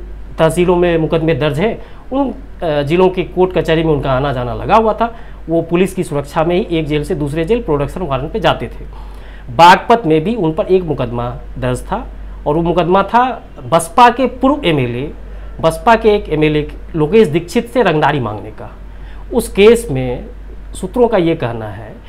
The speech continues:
कि मुन्ना बजरंगी का नाम direct था भी नहीं।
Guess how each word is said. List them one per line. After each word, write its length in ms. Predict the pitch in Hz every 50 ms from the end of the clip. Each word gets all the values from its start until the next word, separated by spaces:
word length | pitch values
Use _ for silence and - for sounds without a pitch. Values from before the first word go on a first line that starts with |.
| - - - -
कि 80 | 196
मुन्ना 340 | 180 170 175 180 196 226 226
बजरंगी 440 | 180 170 151 147 151 147 147 185 208
का 120 | - 214
नाम 300 | 180 160 160 175 208 185
direct 320 | 147 139 139 165 190 - -
था 400 | - - - - - 151 143 139
भी 120 | 135 135
नहीं। 300 | 117 113 104 98 127 196